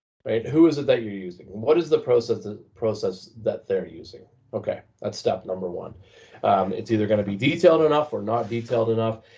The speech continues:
And, and they may, they may have their suggestion to say, "Hey, look, this is how we gotta set it up for your taxes, but here's a bookkeeper I know that has some experience in agriculture.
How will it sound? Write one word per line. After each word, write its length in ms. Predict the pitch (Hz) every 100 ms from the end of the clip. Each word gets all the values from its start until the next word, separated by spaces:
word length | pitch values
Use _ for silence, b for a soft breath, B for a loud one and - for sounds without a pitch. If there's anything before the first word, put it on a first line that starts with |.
| B
And, 180 | 143 156
and 340 | - 170 143 135
they 220 | 196 240
may, 500 | 226 160 143 135 -
they 220 | 147 165
may 260 | 160 147 131
have 320 | 135 135 127
their 180 | 139 175
suggestion 520 | - 117 120 131 127
to 60 |
say, 240 | 113 127 123
"Hey, 180 | 131 120
look, 300 | 131 - _ b b b
this 200 | 139 151
is 100 | 147
how 180 | 147 139
we 60 |
gotta 180 | 127 117
set 180 | - 113
it 80 | 113
up 140 | 110
for 60 | 107
your 120 | 95
taxes, 680 | 98 135 135 - 135 117 B B
but 120 | - 165
here's 260 | 226 226
a 60 | 175
bookkeeper 540 | 147 - 156 135 131
I 120 | 123
know 420 | 120 117 117 117 B B
that 100 | 185
has 220 | 190 185
some 140 | 185 170
experience 460 | - 165 156 151
in 80 | 131
agriculture. 760 | 120 117 113 117 110 117 107